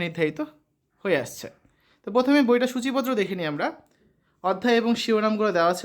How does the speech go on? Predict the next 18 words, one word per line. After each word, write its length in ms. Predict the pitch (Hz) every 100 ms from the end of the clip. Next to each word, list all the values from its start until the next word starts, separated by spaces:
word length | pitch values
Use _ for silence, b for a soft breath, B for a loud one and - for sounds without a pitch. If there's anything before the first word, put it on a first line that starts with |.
| 180
অধ-, 120 | 165 160
অধ্যায়ের 280 | 160 180 170
নামগুলো 300 | 170 202 190 147
দেওয়া 140 | 135 110
আছে। 160 | 233 294 _ _ _ _ -
অধ্যায় 260 | 170 220 208
এক 60 | 247
হিসাব 160 | 208 226 208
বিজ্ঞান 220 | 202 196
পরিচিতি, 360 | 190 175 160 254 - _ 160
অধ্যায় 260 | 156 196 175
দুই 140 | 196 269 240 170
লেনদেন, 340 | 185 165 151 254 - b b b 180
অধ্যায় 300 | 185 247 240
তিন 140 | 180 277 - -
দুতরফা 400 | 190 220 254 254 208
দাখিলা 300 | 175 214 208 175
পদ্ধতি, 340 | 135 131 -